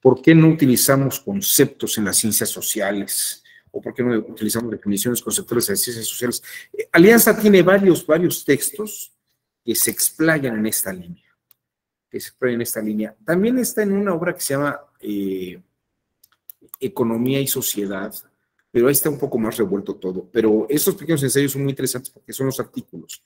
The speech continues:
e incluso son los artículos que leyó Kelsen. Y tal vez, eh, habría que decir que Kelsen tuvo una amistad con el grupo weberiano, o sea, con el editor de Max Weber y con toda la gente que rodeaba a Max Weber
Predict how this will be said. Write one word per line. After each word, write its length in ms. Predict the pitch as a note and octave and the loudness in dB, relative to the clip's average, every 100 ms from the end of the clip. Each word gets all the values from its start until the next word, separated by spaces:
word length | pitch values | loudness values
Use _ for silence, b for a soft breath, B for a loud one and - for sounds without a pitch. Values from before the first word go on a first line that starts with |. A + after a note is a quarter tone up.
| b b b | b b b
e 80 | - | 0
incluso 400 | B2 A#2 D3 C#3+ | 0 4 4 4
son 180 | - C3 | 0 0
los 160 | C3 - | 0 -2
artículos 500 | - B2 - A#2 - | -8 -8 -6 -8 -4
que 120 | F#2+ | -4
leyó 320 | F2+ F2+ G2 | -2 -2 -6
Kelsen. 440 | - A2+ - D#3+ - _ _ _ _ _ _ _ _ _ _ | -6 -8 -8 -12 -20 _ _ _ _ _ _ _ _ _ _
Y 500 | - B2+ A#2+ A#2 A#2 A2 | -2 2 2 4 2 4
tal 140 | C3 | 4
vez, 280 | C3+ C#3 - | 6 4 2
eh, 400 | A2+ F#2+ F2 - _ _ _ _ _ _ _ - | -2 -4 -6 -10 _ _ _ _ _ _ _ -6
habría 260 | A2+ A#2+ | -2 0
que 120 | - A#2+ | 4 2
decir 340 | G#2+ - B2 | 4 0 -2
que 160 | G#2+ - | -4 2
Kelsen 420 | C3+ A#2+ B2+ A2+ | 2 4 -2 -2
tuvo 160 | B2 | -2
una 140 | B2 A#2 | -2 -2
amistad 480 | G#2+ G#2 - A#2+ - | -4 -4 -2 -2 -4
con 140 | A2+ | -6
el 80 | G2 | -6
grupo 300 | G2 C3 C3 | -4 -2 2
weberiano, 760 | B2 A2+ A#2+ C3 C3 G2 F2 - _ _ _ _ _ | 2 4 2 2 2 0 -8 -14 _ _ _ _ _
o 40 | - | -8
sea, 120 | B2 | -4
con 160 | - | 0
el 100 | A2+ | 0
editor 320 | G2+ G2+ C#3+ C3+ | 0 2 2 4
de 60 | |
Max 300 | A2+ A#2 - | 2 -2 -2
Weber 160 | G#2+ F#2 | -2 -2
y 20 | |
con 180 | - F#2 | -8 -2
toda 140 | C3 | 0
la 80 | C#3 | 0
gente 180 | B2 A#2+ | -2 -8
que 80 | G2+ | -4
rodeaba 220 | G2+ A2 | -2 -2
a 40 | |
Max 180 | A2+ A#2 | -4 -2
Weber 300 | A#2 B2 - | -2 -2 -4